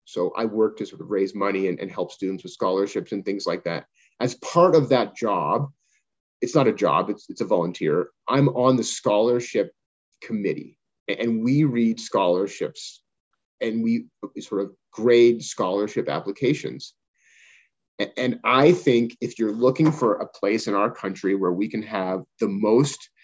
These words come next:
impact on people's lives and we can create better lives for people, I think it is in the community college setting. I think helping to keep those people in school, uh,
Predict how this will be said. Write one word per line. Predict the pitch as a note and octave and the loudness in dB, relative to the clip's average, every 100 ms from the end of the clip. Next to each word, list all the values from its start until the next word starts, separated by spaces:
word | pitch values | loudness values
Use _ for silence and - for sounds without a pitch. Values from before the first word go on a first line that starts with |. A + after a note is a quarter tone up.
| _ - | _ -2
impact | B2+ C#3+ C#3+ B2 D3+ - - - | 2 2 0 -2 -2 -6 -12 -4
on | G2+ | -4
people's | - A2 F#2+ F#2+ | -2 -2 -2 0
lives | F#2+ A2 E3 - | 2 2 2 -2
and | G2 | -4
we | G2+ | -4
can | G2+ | -6
create | - F#2 F#2+ - | -4 0 2 0
better | F#2+ F2+ | 0 0
lives | G#2 A2 B2 C#3+ | 0 2 0 -2
for | - | -4
people, | D3 E3 - - | -4 -4 -2 -2
I | A2+ A#2 | -2 0
think | C3 A#2 | 0 2
it | G2+ | 2
is | G2+ G2+ | 2 0
in | |
the | F#2+ | -4
community | - G2+ G2 F#2 | -4 -4 -4 -4
college | - F2 G#2 C#3 - | -4 0 0 0 0
setting. | C3+ D3 G3 - _ _ _ _ _ - | 0 2 0 -8 _ _ _ _ _ -12
I | - | -2
think | A#2+ - | -2 0
helping | G#2+ A#2 - | 0 2 2
to | - | 0
keep | - A#2 - | -2 -4 0
those | G2+ - | 0 0
people | A#2 A2 G2 | -4 -2 -2
in | F#2 | -2
school, | F#2+ - G2+ A2 A#2 F3 _ _ _ _ _ - | -4 -12 -4 2 2 0 _ _ _ _ _ -6
uh, | G2+ F2+ - | -2 0 0